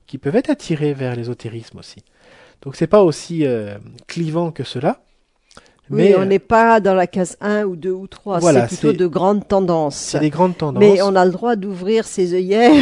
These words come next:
Speaker 2: <laughs> et d'aller un petit peu, euh, brouter dans le champ du voisin.
Speaker 1: On le fait en tout cas, parce que si on part du principe que les, les, chaque voie con-, contient les trois,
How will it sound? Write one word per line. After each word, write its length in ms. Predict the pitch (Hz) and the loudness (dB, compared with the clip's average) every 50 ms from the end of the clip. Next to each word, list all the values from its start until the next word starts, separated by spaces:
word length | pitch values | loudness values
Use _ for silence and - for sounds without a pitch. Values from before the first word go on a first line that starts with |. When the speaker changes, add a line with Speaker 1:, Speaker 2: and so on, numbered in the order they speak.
| 233 - - | 4 0 0
Speaker 2:
<laughs> 40 | - | 2
et 140 | 294 247 | 2 4
d'aller 340 | 190 196 196 185 196 196 196 | 4 6 6 8 8 8 8
un 140 | 185 180 180 | 8 4 0
petit 220 | 170 - - 190 | -2 -6 -12 -16
peu, 380 | - - - 233 226 214 190 170 | -12 -6 -2 0 0 0 0 0
euh, 60 | 170 | -2
brouter 440 | 165 151 160 170 165 - - 226 208 | -4 -4 -6 -8 -8 -6 -6 -4 -2
dans 100 | 170 160 | -2 -2
le 80 | 165 165 | -4 -6
champ 220 | - - 196 185 | -8 -10 -10 -8
du 100 | 175 160 | -8 -8
voisin. 400 | 165 170 196 196 170 156 147 147 - - - | -6 -4 -4 -4 -4 -6 -8 -10 -12 -6 0
Speaker 1:
On 80 | 160 170 | 4 6
le 80 | 202 | 6
fait 220 | 208 - - 285 254 | 6 6 4 4 6
en 100 | 220 180 | 4 4
tout 120 | - - | 0 -4
cas, 220 | - - 226 196 165 | 0 4 4 4 6
parce 180 | 156 143 - | 4 0 0
que 100 | - 175 | -2 -4
si 240 | 165 - - 214 202 | -4 -2 -2 0 0
on 80 | 190 175 | 0 2
part 180 | - 190 180 | 4 4 4
du 100 | 165 170 | 4 0
principe 460 | - - 175 165 - - - 202 175 | -2 -2 -4 -4 -4 -4 -8 -8 -8
que 140 | - - 165 | -6 -4 -2
les, 340 | 156 143 143 143 139 139 135 _ - - _ _ _ _ - | -2 0 0 -2 -4 -6 -8 _ -20 -20 _ _ _ _ -20
les, 160 | 127 - - | -14 -6 -4
chaque 260 | - - 196 185 156 | 2 2 2 2 2
voie 280 | 160 165 185 196 185 175 | 0 0 2 4 2 2
con-, 500 | - - 151 143 139 131 127 123 123 - - - - | 0 -6 -8 -8 -8 -12 -14 -16 -16 -18 -18 -18 -16
contient 340 | - - 151 139 - - 143 | -10 -8 -8 -6 -4 -4 -2
les 120 | 120 120 | -2 -4
trois, 420 | - - - 165 170 202 254 285 | -4 0 2 2 4 4 2 0